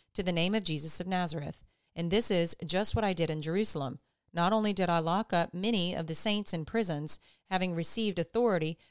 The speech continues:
from the chief priests, but also when they were being put to death,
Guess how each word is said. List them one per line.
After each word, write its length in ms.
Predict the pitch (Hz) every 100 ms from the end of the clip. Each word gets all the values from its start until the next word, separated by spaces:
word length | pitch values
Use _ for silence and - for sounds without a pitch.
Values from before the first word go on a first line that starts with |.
| _
from 100 | 180
the 80 | 165
chief 300 | - 202 -
priests, 480 | 254 190 160 - - _ _
but 120 | 175 170
also 560 | 233 262 170 160 165
when 260 | - 180 180
they 140 | 175
were 140 | 165 165
being 320 | 180 180 165
put 240 | 202 220 - _ -
to 100 | 170
death, 440 | 190 233 165 -